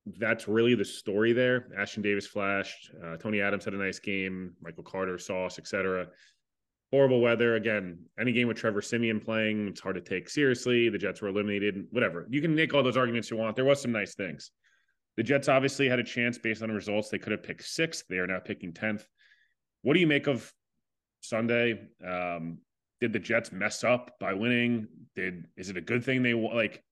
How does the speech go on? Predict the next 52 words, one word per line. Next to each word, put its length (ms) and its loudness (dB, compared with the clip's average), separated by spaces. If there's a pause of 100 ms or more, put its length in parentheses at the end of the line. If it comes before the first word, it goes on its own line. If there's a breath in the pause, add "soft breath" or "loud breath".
(280)
where 140 2
do 80 6
you 80 4
land 180 2
on 60 -2
this? 160 -6
I 60 -2
know 120 0
we 80 0
talked 280 -2
about 160 -2
it 20 -2
a 20 -2
little 160 -4
bit 260 -2
o-, 200 -12
on 400 -10
Thursday 260 -2
show, 180 -2
I 60 2
believe, 340 -2
but, 300 -6 (180)
uh, 260 -8
I 20 -10
figured 260 -6
we 40 -20
kinda 140 -6
hit 120 -2
on 100 0
it 80 -4
now 240 0
in 80 -4
hindsight, 500 0
where 300 -4 (440 soft breath)
some 200 2
results 300 0
did 180 -4
break 180 -2
the 80 -12
Jets' 300 -8
way, 200 -4
obviously 320 -8
with 80 -12
the 60 -12
Giants 400 -8
winning, 300 -8 (460 soft breath)
uh, 400 -10
and, 220 -10
and 100 -12
things 160 -10
like 140 -14
that. 240 -12